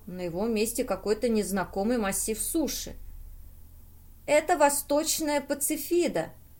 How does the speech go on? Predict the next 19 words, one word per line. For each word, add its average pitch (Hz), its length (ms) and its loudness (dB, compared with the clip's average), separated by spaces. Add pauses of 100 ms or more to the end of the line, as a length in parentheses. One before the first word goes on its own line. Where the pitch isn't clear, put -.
(340)
Чирок 233 440 -4
сжал 208 380 2
ладонями 214 460 2
виски. 240 560 -2 (640)
«Еще 185 400 -2
минута, 208 420 0
и 185 120 2
я, 214 160 4
наверное, 208 580 2
рехнусь. 254 600 0 (500)
Пацифида 202 760 0
утонула 190 640 2
в 196 60 0
незапамятные 214 840 2
времена. 240 460 2
Что - 220 -4
все 214 200 2
это 208 140 2
означает?» 214 560 0